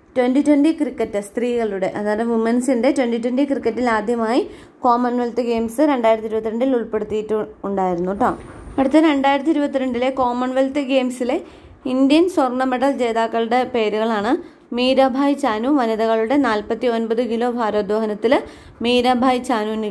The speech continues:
കിട്ടി. ജെർമി ലാൽ റിന്നുങ്ക പുരുഷന്മാരുടെ ഭാ-, ഭാരോദ്വഹനത്തിന് അറുപത്തേഴ് കിലോഗ്രാം അദ്ദേഹത്തിന് കിട്ടി. ജെർമി ലാൽ റിന്നുങ്ക. അചിന്ത ഷീലി പുരുഷന്മാരുടെ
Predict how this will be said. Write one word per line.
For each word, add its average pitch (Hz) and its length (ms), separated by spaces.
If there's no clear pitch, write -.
കിട്ടി. 220 200
ജെർമി 277 400
ലാൽ 240 260
റിന്നുങ്ക 226 420
പുരുഷന്മാരുടെ 254 840
ഭാ-, 240 460
ഭാരോദ്വഹനത്തിന് 240 960
അറുപത്തേഴ് 262 500
കിലോഗ്രാം 202 400
അദ്ദേഹത്തിന് 233 520
കിട്ടി. 220 180
ജെർമി 240 400
ലാൽ 226 200
റിന്നുങ്ക. 208 420
അചിന്ത 269 360
ഷീലി 240 280
പുരുഷന്മാരുടെ 233 760